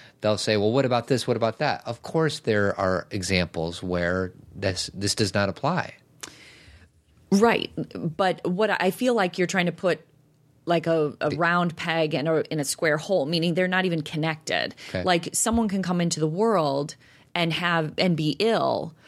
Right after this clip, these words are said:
Speaker 2: but still be able to see the beauty of the time that they're here.
Speaker 1: Right.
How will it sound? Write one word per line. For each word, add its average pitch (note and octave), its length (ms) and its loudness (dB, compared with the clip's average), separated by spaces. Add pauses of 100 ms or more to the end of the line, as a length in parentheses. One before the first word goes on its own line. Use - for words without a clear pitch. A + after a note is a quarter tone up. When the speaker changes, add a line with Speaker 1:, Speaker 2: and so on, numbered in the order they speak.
(160)
Speaker 2:
but F#3+ 180 0
still G3+ 320 0
be F3 140 0
able E3 160 2
to D#3 140 -2
see G#3 240 2
the E3+ 100 2
beauty D#3+ 460 2
of C#3+ 120 -2
the D#3+ 80 0
time D3+ 280 0
that D3 100 -2
they're C#3 140 -2
here. C#3 480 -2
Speaker 1:
Right. G2 160 0